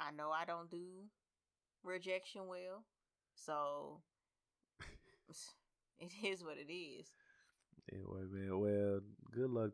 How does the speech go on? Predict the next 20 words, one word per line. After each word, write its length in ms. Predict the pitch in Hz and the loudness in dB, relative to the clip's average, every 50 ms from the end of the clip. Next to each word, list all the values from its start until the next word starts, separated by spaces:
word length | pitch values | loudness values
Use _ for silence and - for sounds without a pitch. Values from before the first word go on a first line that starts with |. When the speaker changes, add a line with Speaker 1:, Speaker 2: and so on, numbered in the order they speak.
| - - | 0 0
Speaker 2:
to 260 | - 107 104 101 98 - - - | 0 2 2 2 0 -2 -2 -2
at 220 | 104 104 95 92 | -2 -2 -2 -2
Triggs 400 | - - - 107 101 101 98 90 | -4 -6 -4 -4 -2 -4 -4 -4
or 80 | - 95 95 98 95 92 | -4 -4 -2 -2 -4 -4
whatever 320 | 92 101 101 101 101 98 101 | -2 -2 0 0 0 2 0
your 120 | 98 98 95 | -2 -2 -2
name 220 | 98 95 95 92 92 95 92 | -4 -6 -6 -6 -8 -8 -8
is, 100 | 92 95 | -6 -6
old 220 | 95 92 92 90 95 | -8 -8 -8 -8 -10
girl. 280 | 98 95 95 95 98 98 - _ _ _ _ _ _ _ _ _ _ - | -10 -10 -10 -10 -12 -14 -18 _ _ _ _ _ _ _ _ _ _ -4
Um, 360 | 98 95 92 92 92 92 87 | -4 -2 -2 -2 -4 -4 -4
hope 200 | 90 104 101 - | -2 -4 -4 -2
you 120 | 104 104 98 - | -6 -8 -8 -6
found 260 | - 98 95 98 98 | -4 -2 -2 -2 0
your 80 | 101 98 | 0 0
way 220 | 98 98 95 98 | 2 2 2 2
out 160 | 95 95 95 95 | 2 2 2 0
of 80 | 95 | 0
Houston. 420 | 95 101 101 98 - - - - 95 98 98 - - - 90 | 0 0 -2 -2 -2 -6 -8 -8 -8 -8 -12 -14 -12 -6 -4
Um, 440 | 90 90 90 90 90 90 90 95 | -4 -2 -2 -2 -4 -4 -6 -8